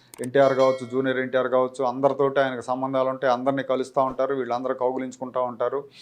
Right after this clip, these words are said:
అప్పుడు కూడా ఎలాంటి అభ్యంతరం లేదు. "ఏంటి ఆంధ్ర హీరోలతోనే నువ్వు ఫ్రెండ్‌షిప్ చేస్తావా? మా తెలంగాణలో కళాకారులు లేరా, హీరోలు లేరా, వాళ్ళని ఎంకరేజ్ చేయరా?" అని ఎప్పుడు ఎవరు మాట్లాడలేదు. కానీ మొన్న డిసెంబర్లో రేవంత్ రెడ్డి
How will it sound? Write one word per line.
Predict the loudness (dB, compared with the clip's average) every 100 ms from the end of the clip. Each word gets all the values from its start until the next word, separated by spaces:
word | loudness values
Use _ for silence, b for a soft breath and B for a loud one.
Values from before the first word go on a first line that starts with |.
| B B 0
అప్పుడు | 0 4 8
కూడా | 10 12 12
ఎలాంటి | 12 10 8
అభ్యంతరం | 8 4 0 2 4
లేదు. | 2 0 -4 4
"ఏంటి | 4 6
ఆంధ్ర | 6 6 6
హీరోలతోనే | 6 4 4 2 0
నువ్వు | -2 -4
ఫ్రెండ్‌షిప్ | -2 -4 -4 0 2
చేస్తావా? | 2 2 2
మా | 0
తెలంగాణలో | 0 0 0 -2 -2
కళాకారులు | 0 2 2 2 -2 -2
లేరా, | 0 0 -2
హీరోలు | 0 2 2
లేరా, | 0 0
వాళ్ళని | 0 0 -2
ఎంకరేజ్ | 0 -2 0
చేయరా?" | 0 2
అని | 0 -6
ఎప్పుడు | -2 0
ఎవరు | 0 0
మాట్లాడలేదు. | -4 0 0 0 -6 -12 _ _ 4
కానీ | 6 8 4 0 -4
మొన్న | 0 2
డిసెంబర్లో | 2 4 6 8 10 10 10 4 0 8
రేవంత్ | 8 8 6
రెడ్డి | 4 2 0